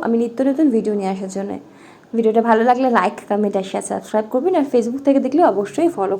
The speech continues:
করবেন পেজটাকে। সবাই ভালো থাকুন, সুস্থ থাকুন, হাসি খুশি থাকুন। আজকের ভিডিও এই অবধি, দেখা হচ্ছে পরের ভিডিওতে।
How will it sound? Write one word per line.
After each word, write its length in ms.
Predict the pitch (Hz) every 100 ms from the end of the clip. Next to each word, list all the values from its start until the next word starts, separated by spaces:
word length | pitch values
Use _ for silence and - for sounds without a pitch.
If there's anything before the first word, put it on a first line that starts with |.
| 180
করবেন 260 | 175 180 190
পেজটাকে। 400 | 180 - - - - - - - - -
সবাই 200 | 240 247 247
ভালো 140 | 247
থাকুন, 320 | 254 240 269 349 - - -
সুস্থ 200 | - 339 269 214
থাকুন, 200 | 214 466
হাসি 200 | 220 214 202
খুশি 160 | 208 220
থাকুন। 200 | 220 320 415 247
আজকের 280 | 240 247 320 294
ভিডিও 200 | 294 320 -
এই 60 | 269
অবধি, 160 | 311 359
দেখা 160 | 202 208
হচ্ছে 160 | 214 415 415
পরের 260 | 226 196 220 214
ভিডিওতে। 360 | 196 208 -